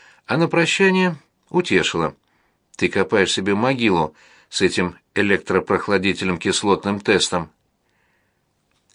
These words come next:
Терри потянула на себя стеклянную входную дверь.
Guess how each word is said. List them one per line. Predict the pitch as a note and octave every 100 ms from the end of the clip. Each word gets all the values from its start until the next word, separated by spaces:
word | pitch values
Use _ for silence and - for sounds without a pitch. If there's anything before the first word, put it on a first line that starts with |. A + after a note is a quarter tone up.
| _ _ _ - - _
Терри | - G3+
потянула | G3+ C#3 C#3 D3
на | B2+
себя | - A#2 A2
стеклянную | G2+ A2+ A2 A#2 A2+ A2
входную | - A#2 A2 A#2+ C#3+
дверь. | B2+ E2+ D2